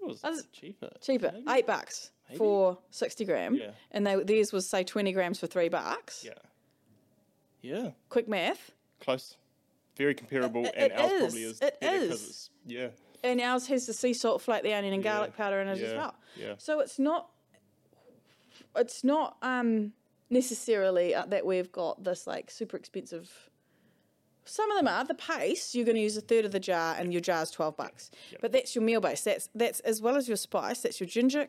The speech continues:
Speaker 2: garlic,
Speaker 1: Yep.
Speaker 2: lemon, tomato,
Speaker 1: Tomato.
Speaker 2: oil.
Speaker 1: Yep.
Speaker 2: So there's all those other things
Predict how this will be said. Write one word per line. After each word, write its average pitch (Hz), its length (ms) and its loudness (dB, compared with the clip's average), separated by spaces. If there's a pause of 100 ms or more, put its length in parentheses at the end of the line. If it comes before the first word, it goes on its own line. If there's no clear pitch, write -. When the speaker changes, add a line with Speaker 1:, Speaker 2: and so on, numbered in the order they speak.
(120)
Speaker 2:
garlic, 220 540 -2
Speaker 1:
Yep. - 80 -4
Speaker 2:
lemon, 262 300 2 (100)
tomato, 202 380 -4
Speaker 1:
Tomato. 311 240 -2 (200)
Speaker 2:
oil. 226 220 4
Speaker 1:
Yep. 440 100 0 (640)
Speaker 2:
So 240 200 2
there's 240 180 2
all 294 400 2
those 254 180 6
other 240 160 4
things 233 320 2